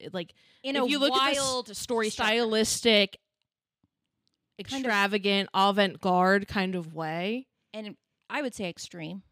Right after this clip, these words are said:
Speaker 1: And, yeah, I haven't seen it, so I don't know how crazy and extreme it gets, but, like,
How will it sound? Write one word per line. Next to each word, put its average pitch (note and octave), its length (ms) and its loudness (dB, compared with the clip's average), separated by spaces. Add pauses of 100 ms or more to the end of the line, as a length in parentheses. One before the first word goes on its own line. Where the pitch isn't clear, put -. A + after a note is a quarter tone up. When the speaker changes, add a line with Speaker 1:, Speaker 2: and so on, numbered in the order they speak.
(260)
Speaker 1:
And, F#3 280 -10 (180)
yeah, F3+ 200 -4
I E3+ 40 -2
haven't F3+ 240 -4
seen F3+ 220 -6
it, D3+ 140 -6
so G3 100 0
I F#3+ 40 4
don't G3 140 0
know F#3 120 0
how F#3 300 0
crazy A3+ 460 0
and A3+ 100 0
extreme A#3 380 -2
it A#3+ 80 -2
gets, B3 340 -2
but, G#3+ 220 -8
like, G3+ 260 -2